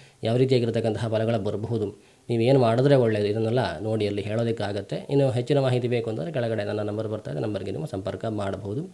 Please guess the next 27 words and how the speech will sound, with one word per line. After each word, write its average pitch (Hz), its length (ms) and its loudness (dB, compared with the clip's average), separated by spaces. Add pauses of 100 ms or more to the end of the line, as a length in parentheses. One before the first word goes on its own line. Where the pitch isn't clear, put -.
(420)
ಹಾಗೆ 139 180 2
ಪ್ರಶ್ನೆಯ 139 500 0
ಮುಖಾಂತರವಾಗಿಯೂ 120 720 4
ಕೂಡ 131 180 -2 (100)
ನಿಮ್ಮ 101 220 0
ಸಮಸ್ಯೆಗಳಿಗೆ 110 680 -2
ಪರಿಹಾರಗಳನ್ನು 101 680 -4
ಹೇಳುವಂತಹ 98 760 -4 (400)
ಒಂದು 104 100 0
ಪ್ರಯತ್ನವನ್ನು 117 480 2
ನಾವು 95 160 0
ಮಾಡ್ತೇವೆ. 101 420 -4
ಇಲ್ಲಿ 107 360 -2
ಫಿಕ್ಸ್ಡ್ 135 340 -2
ಆಗಿರತಕ್ಕಂತಹ 113 640 -2
ಫೀಸ್ 113 280 -2
ಏನೂ 113 200 2
ಇರೋದಿಲ್ಲ, 110 440 -2
ನೀವು 113 180 -2
ಏನು 120 200 0
ಕೊಡ್ತೀರೋ 113 340 0
ಅದನ್ನು 110 220 0
ನಾವು 98 200 -6
ತೆಗೆದುಕೊಳ್ತೇವೆ 107 600 -2
ಅಂತ 113 140 -8
ಹೇಳ್ತಾ 127 200 -4
ಮುಂದುವರಿಸೋಣ. 113 520 -4